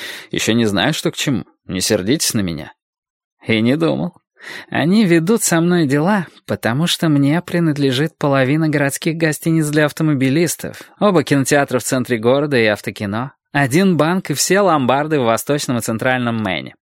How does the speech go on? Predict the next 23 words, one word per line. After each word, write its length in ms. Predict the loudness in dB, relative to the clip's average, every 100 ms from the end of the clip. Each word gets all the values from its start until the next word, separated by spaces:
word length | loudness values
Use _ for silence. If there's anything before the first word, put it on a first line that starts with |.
| _ _ _ -12
Но 640 | -4 0 2 2 0 -2
они 380 | -4 -4 -2 -2
не 160 | -2
сядут 400 | -2 -2 -2 -2
со 140 | -2 0
мной 180 | 2 2
за 180 | 2
один 240 | 0 -2 -6
стол 440 | -4 0 0 -2 -14 -20 -18 -20 -2
и 120 | 2
не 120 | 4
пригласят 680 | 4 2 4 2 2 0 0
домой 680 | 0 0 0 0 -2 -4 -10
и 160 | -2 0
в 60 |
загородный 580 | 2 2 2 0 0 -2
клуб, 340 | -2 -4 -4 -8 _ _ _
потому 340 | -2 2 2 0
что 200 | 0 0
я 400 | 0 -2 -4 -6 _
<laughs> 140 | _
из 360 | -2 2 2 0
племени". 600 | -2 -2 -2 -4 -8 -16